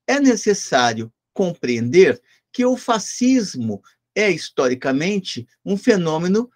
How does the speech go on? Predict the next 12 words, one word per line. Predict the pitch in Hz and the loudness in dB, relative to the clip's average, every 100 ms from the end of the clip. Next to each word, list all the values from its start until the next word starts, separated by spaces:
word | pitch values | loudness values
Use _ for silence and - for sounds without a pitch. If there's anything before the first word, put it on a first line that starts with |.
| _ | _
datado. | 165 214 - 160 131 120 - _ _ _ _ _ _ - | -6 -4 2 4 4 -2 -18 _ _ _ _ _ _ -10
Um | 139 | -8
fenômeno | - 151 135 127 120 117 113 113 | 0 2 4 4 2 0 -4 -8
datado | 117 113 123 - 110 113 151 254 _ - | -6 -4 -4 -2 -2 -2 -4 -10 _ -10
que | 202 | -4
comporta | - 208 - 165 226 262 - 127 - | 0 0 2 2 4 0 -4 -10 -10
certos | - - - 226 277 262 165 135 | -20 -10 0 0 0 -4 -8 -2
elementos | 123 117 120 160 220 202 - _ _ _ | 0 0 0 0 -2 -6 -18 _ _ _
que | 269 | -6
podem | 262 247 262 254 214 | 0 2 2 0 -2
ser | - 165 | 2 0
resgatados | 151 151 135 123 120 - 208 220 127 120 | 2 -2 -2 -6 -6 -2 -2 0 -4 -8